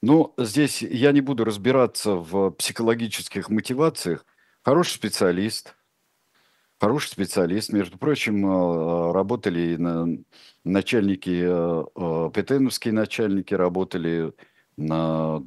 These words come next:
э, созданием, э, во Франции послевоенной и полиции, и, э, сил. Но вот так вот, чтобы в открытую.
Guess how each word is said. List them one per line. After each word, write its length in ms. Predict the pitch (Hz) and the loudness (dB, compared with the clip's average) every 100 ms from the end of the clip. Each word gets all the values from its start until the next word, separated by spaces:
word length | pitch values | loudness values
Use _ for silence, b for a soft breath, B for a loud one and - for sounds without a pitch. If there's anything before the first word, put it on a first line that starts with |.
| - | -6
э, 520 | 80 78 76 76 76 | -4 -2 -4 -4 -4
созданием, 1080 | 76 90 76 82 90 85 80 76 73 76 - | -2 -2 0 0 0 0 -2 -2 -4 -6 -8
э, 40 | 80 | -8
во 520 | 76 76 73 69 78 | -6 -4 -6 -4 -4
Франции 520 | - 95 92 - 82 | -2 0 0 -2 -6
послевоенной 960 | 80 82 - 85 80 78 92 90 80 80 | -6 -8 -6 -2 -2 0 0 0 -2 -4
и 380 | 71 64 64 76 | -4 -6 -6 -6
полиции, 880 | - 73 85 90 - 85 78 76 71 | -4 -2 -4 -6 -6 -4 -4 -6 -8
и, 400 | - 73 69 62 B B B _ - | -8 -6 -8 -12 B B B _ -6
э, 520 | 76 73 71 71 71 | -4 -2 -2 -4 -4
сил. 300 | - - 113 | -2 -2 0
Но 140 | 104 104 | 2 2
вот 220 | 113 - | 0 4
так 220 | 123 - | 2 4
вот, 120 | 98 | -4
чтобы 360 | - - 95 85 | 0 0 2 2
в 60 | 85 | 2
открытую. 800 | 92 - 131 135 104 82 73 | 0 -2 -2 -2 -2 -2 -2